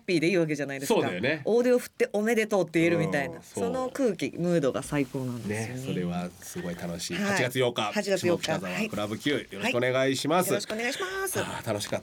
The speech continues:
Speaker 2: た。
Speaker 1: あー、本当あっという間で。
Speaker 2: またちょっとふみちゃん、じゃあそのキャンプの話もそうだし、
Speaker 1: はい。
Speaker 2: なかなかね、最近ベース飲み会とかもやってないからあれだけど、
Speaker 1: ね、はい。
Speaker 2: 小さいベース飲み会でもまた、
Speaker 1: ちっちゃめで、
Speaker 2: ね、
Speaker 1: いろいろ、
Speaker 2: いろいろ。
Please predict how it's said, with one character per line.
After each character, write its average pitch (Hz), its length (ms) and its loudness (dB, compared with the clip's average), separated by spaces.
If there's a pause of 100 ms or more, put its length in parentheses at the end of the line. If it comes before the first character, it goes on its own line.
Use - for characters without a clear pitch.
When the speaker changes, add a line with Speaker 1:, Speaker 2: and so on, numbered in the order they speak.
(100)
Speaker 2:
た。 117 80 -2
Speaker 1:
あ 113 60 -4
ー、 175 640 -6
本 185 120 -10
当 180 60 -12
あ 175 40 -8
っ - 20 -16
と 175 120 -8
い - 40 -6
う - 20 -6
間 165 100 -6
で。 120 60 2
Speaker 2:
ま 127 60 2
た 139 120 2
ち 123 60 -2
ょ 117 40 0
っ - 20 0
と - 20 0
ふ 117 80 0
み 101 60 0
ち 104 80 -2
ゃ - 20 0
ん、 98 60 -2
じ 107 80 0
ゃ 101 60 0
あ 95 60 -2
そ 113 120 -4
の 101 160 -2
キ - 100 -4
ャ 135 80 4
ン 135 60 0
プ 120 100 -2
の 110 80 -4
話 107 260 -2
も 107 120 -2
そ 110 160 -2
う - 20 0
だ 101 100 0
し、 92 220 -6
Speaker 1:
は 233 180 -2
い。 156 120 -4 (160)
Speaker 2:
な 143 100 2
か 180 80 4
な 202 80 2
か 208 80 2
ね、 214 140 2
最 180 160 0
近 156 120 2
ベ 156 120 2
ー - 20 -2
ス - 80 -4
飲 175 80 2
み 170 80 2
会 123 120 0
と 104 60 -2
か 101 80 -2
も 101 80 -2
や 101 100 0
っ - 20 -12
て 120 140 -4
な 127 60 0
い 135 60 0
か 123 80 -2
ら 101 80 0
あ - 40 -2
れ 311 120 0
だ 370 60 2
け 392 80 2
ど、 185 260 -6 (100)
Speaker 1:
ね、 233 60 -4
は 226 200 -2
い。 170 80 -10
Speaker 2:
小 156 180 0
さ 190 120 0
い 165 60 2
ベ 131 80 2
ー 120 40 0
ス - 60 -6
飲 113 60 -2
み 107 80 -2
会 95 140 -4
で 92 60 -4
も 90 40 -6
ま 92 140 -6
た、 98 200 -6
Speaker 1:
ち 98 60 -6
っ - 80 -12
ち 208 80 -2
ゃ 202 60 0
め 196 160 0
で、 185 80 2
Speaker 2:
ね、 185 180 0
Speaker 1:
い 190 80 -2
ろ 190 120 2
い - 20 4
ろ、 185 80 4
Speaker 2:
い - 20 -2
ろ 180 80 2
い 175 40 0
ろ。 - 80 -8